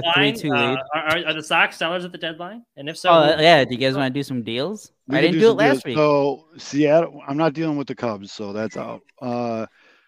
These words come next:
Speaker 3: Seattle needs a
Speaker 2: Wanna
Speaker 3: pitcher.
Speaker 2: deal with a good
Speaker 3: Robbie
Speaker 2: team?
Speaker 3: Ray just went down for the season. Lucas Giolito is in the end of his contract.
Speaker 1: You're not getting much for him, though.
Speaker 3: I know. You're not getting much for anyone.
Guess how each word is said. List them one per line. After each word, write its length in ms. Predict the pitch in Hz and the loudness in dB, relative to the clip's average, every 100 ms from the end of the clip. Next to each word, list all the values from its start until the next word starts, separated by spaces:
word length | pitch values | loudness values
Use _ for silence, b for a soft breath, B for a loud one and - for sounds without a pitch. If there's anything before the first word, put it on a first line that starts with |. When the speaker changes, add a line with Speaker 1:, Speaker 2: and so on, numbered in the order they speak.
| b _ 113 | b _ -8
Speaker 3:
Seattle 460 | 127 160 190 185 | 4 6 8 6
needs 220 | 165 156 | 4 0
a 40 | 139 | -2
Speaker 2:
Wanna 100 | 143 110 | -4 -4
Speaker 3:
pitcher. 200 | 110 123 | -6 -10
Speaker 2:
deal 140 | 117 | -12
with 120 | 117 | -14
a 60 | 127 | -18
good 160 | 120 | -12
Speaker 3:
Robbie 260 | 127 131 139 | -4 -4 -2
Speaker 2:
team? 60 | 143 | -2
Speaker 3:
Ray 240 | 139 135 | 0 -2
just 180 | 120 117 | -6 -10
went 300 | 127 127 127 _ _ _ | -8 -8 -10 _ _ _
down 240 | 123 123 | -10 -10
for 100 | 117 | -10
the 100 | 117 | -12
season. 600 | - 123 113 107 110 107 - | -8 -6 -6 -8 -12 -16 -16
Lucas 280 | 113 117 117 | -14 -12 -14
Giolito 580 | 123 123 127 143 143 131 | -10 -8 -4 -2 -2 -4
is 80 | 110 | -8
in 160 | 117 | -8
the 140 | 117 117 | -8 -8
end 80 | 117 | -10
of 80 | |
his 120 | 110 110 | -12 -12
contract. 680 | 127 131 110 107 101 104 - _ _ _ _ _ _ _ _ _ - | -10 -10 -8 -10 -10 -12 -20 _ _ _ _ _ _ _ _ _ -14
Speaker 1:
You're 180 | 123 | -8
not 140 | 131 - | -6 -6
getting 160 | 127 117 | -10 -10
much 180 | 107 | -14
for 80 | - | -16
him, 180 | 107 113 | -16 -16
though. 220 | 92 85 _ 113 | -18 -20 _ -10
Speaker 3:
I 100 | 110 | -6
know. 240 | 147 113 | -4 -4
You're 120 | 127 | -4
not 120 | 180 | -2
getting 160 | 165 165 | 0 -2
much 120 | 165 | -4
for 100 | 131 | -6
anyone. 340 | 120 170 104 | -4 -4 -4